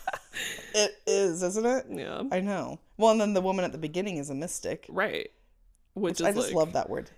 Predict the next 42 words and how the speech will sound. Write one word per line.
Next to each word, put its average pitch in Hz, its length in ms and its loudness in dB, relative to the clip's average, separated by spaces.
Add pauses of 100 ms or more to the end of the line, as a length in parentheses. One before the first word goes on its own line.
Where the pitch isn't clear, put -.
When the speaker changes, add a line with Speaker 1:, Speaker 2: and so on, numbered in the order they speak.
Speaker 2:
a 170 60 -18
mystic. 160 640 -12
Speaker 1:
Mm-hmm. 147 240 -12 (880)
It's 190 200 0
Speaker 2:
So, 180 100 6 (120)
Speaker 1:
just, - 120 -8
yeah. 143 300 0 (460)
Speaker 2:
yeah. 220 140 0
Speaker 1:
Yeah. 175 180 6 (160)
What's 208 200 4
the 202 80 -10
difference 190 360 -4
between 190 280 0
a 151 60 -2
mystic 165 440 -4
and 160 80 -4
a - 40 -10
prophet? - 560 -2
They 175 240 8
Speaker 2:
Uh-huh. 170 140 4
Speaker 1:
seem 180 160 4
so - 220 -2
Speaker 2:
I 185 120 6
know. 190 140 2
Speaker 1:
similar, 170 420 2
don't 143 260 -4
they? 160 200 0
Speaker 2:
Especially 220 480 2
with 214 140 0
how 180 160 2
they 156 160 4
would 147 200 -2
operate 185 400 0
back 135 220 -6
then. 160 420 0
Speaker 1:
Yeah. 175 200 -8 (420)
Speaker 2:
Yeah. 151 220 0
Speaker 1:
It's 143 100 -10
interesting. - 580 -12
Speaker 2:
It 147 80 -2
is 147 220 0
interesting. - 600 -10